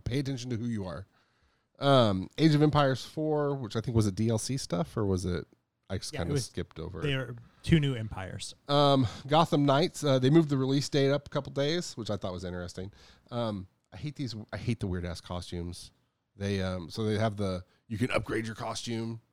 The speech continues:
Speaker 1: and then, like, they show Batgirl with this weird-ass, like, tall metal-looking face mask thing, and I'm like, "I don't care." <sighs> I just, this game is gonna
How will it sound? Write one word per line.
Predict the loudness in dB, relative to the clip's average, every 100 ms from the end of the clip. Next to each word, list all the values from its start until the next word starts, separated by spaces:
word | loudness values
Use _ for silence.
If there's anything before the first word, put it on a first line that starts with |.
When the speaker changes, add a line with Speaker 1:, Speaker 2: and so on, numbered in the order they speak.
| _
Speaker 1:
and | -6 -4
then, | -4
like, | -6 -6
they | -8
show | -6 -4
Batgirl | -4 -6 -4 -4 -4
with | -6
this | -8 -14
weird-ass, | -10 -10 -8 -6 -6 -8 -10 -12 _ _ _ _ _ _ -20
like, | -20 -18
tall | -8 -4 -2 -2
metal-looking | -4 -4 -4 -4 -4 -6 -8 -8 -8 -6
face | -8 -8 -8
mask | -6 -6 -6 -8
thing, | -6 -6 -6
and | -6
I'm | -8
like, | -10 -12
"I | -16
don't | -16 -20 -20
care." | -20 -20 _ _ _ _ _ _ _ _ _ _ _ _ _ -8
<sighs> | -4 -4 -4 -10 -8
I | -4
just, | -4 -6 -12 _ -14
this | -14
game | -6 -4 -4
is | -6
gonna | -10 -10 -8 -10